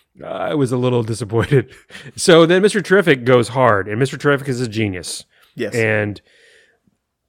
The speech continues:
Speaker 1: w-, the daughter, this whole th-, right away, you find out they lost their daughter in, in the war.
Speaker 2: Yes.
Speaker 1: Okay.
Speaker 2: They, they, we, we find out that when they went on that camping trip, they're attacked by the Picts, and he escapes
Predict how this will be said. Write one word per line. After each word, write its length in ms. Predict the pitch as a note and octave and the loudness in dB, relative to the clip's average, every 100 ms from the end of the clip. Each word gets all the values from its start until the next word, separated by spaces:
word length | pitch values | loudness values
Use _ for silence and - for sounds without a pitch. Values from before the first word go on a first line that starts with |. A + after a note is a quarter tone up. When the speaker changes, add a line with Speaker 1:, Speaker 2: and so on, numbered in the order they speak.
| _ | _
Speaker 1:
w-, 360 | D3+ C#3 G2+ F#2+ - | -8 -6 -6 -10 -16
the 280 | B2 B2+ | -6 -4
daughter, 400 | A#2+ D3 D#3+ E3+ | 0 2 2 2
this 160 | C#3 C3 | 0 -2
whole 180 | D#3+ F#3 | -4 -6
th-, 140 | D3+ | -2
right 160 | C3+ F#3 | 0 2
away, 180 | E3+ B2 | 2 2
you 120 | A2+ | 0
find 280 | A2+ C#3 B2+ | -2 -4 2
out 280 | B2+ B2+ A2 A2 G2+ | 2 2 -2 -16 -2
they 140 | B2 | 0
lost 280 | C#3 B2+ - | 2 -2 -2
their 120 | B2+ | -2
daughter 440 | A#2 A2+ A2+ A2 G#2+ | 0 2 2 2 0
in, 180 | G#2+ A2 | -2 -6
in 120 | A2 | -6
the 80 | G#2 | -4
war. 380 | G2+ G2 E2+ - _ - | -4 -4 -6 -14 _ -8
Speaker 2:
Yes. 300 | A#2 - A2 | -8 -8 -10
Speaker 1:
Okay. 340 | F#2+ G#2 G#2+ | -4 -2 -2
Speaker 2:
They, 140 | B2+ | -4
they, 360 | B2+ C3+ C3 - C3+ _ | -4 -2 -4 -6 -20 _
we, 240 | C#3 D3+ D#3 | -8 -6 -4
we 180 | D3+ D3 | -6 -4
find 280 | D#3 D#3 | -2 0
out 360 | D#3+ D#3 D#3 _ _ _ _ - | 0 -2 -4 _ _ _ _ -20
that 480 | A#2+ C3+ B2+ B2 | -4 0 0 -2
when 220 | C3+ C3+ C3+ | -6 -6 -2
they 100 | C#3 | -2
went 180 | D3 | -2
on 80 | C#3 | -4
that 140 | A#2+ - | -6 -6
camping 360 | E3+ E3 D3+ | -6 -6 -8
trip, 480 | C3+ C#3 C3+ - - - | -6 -2 -2 -4 -20 -8
they're 260 | B2 A2+ | -4 -2
attacked 340 | A2 D3+ C#3+ - | -2 -4 -8 -4
by 120 | C3+ | -6
the 80 | A#2+ | -4
Picts, 520 | D3+ D3 - - - _ _ _ _ _ | -6 -8 -12 -20 -20 _ _ _ _ _
and 520 | B2+ B2+ A#2 A2+ A2+ | -4 -2 0 -2 -4
he 300 | A2 - D#3 | -8 -8 -4
escapes 640 | C#3+ - D3 C#3+ - - | -4 -4 -4 -4 -6 -14